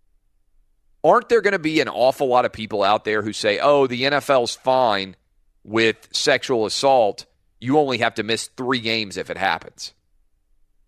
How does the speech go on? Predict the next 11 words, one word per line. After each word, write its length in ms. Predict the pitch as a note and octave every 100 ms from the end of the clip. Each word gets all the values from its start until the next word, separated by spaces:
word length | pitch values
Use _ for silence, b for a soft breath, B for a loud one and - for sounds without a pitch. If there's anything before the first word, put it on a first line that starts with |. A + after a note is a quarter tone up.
| _ _ _ -
And 100 | D#3
again, 300 | D#3+ E3 B2
we're 140 | C3 A3
not 180 | A3+
talking 320 | - D#3 D#3+ C#3+
about 240 | C3 G#2+
Jameis 400 | G2+ A#2+ A#2+ -
Winston 520 | G2+ G#2+ - G2 F#2
with 180 | G#2 G2
a 140 | G#2
pristine, 960 | - - G#2+ - - C#3 C#3+ C#3+ C3+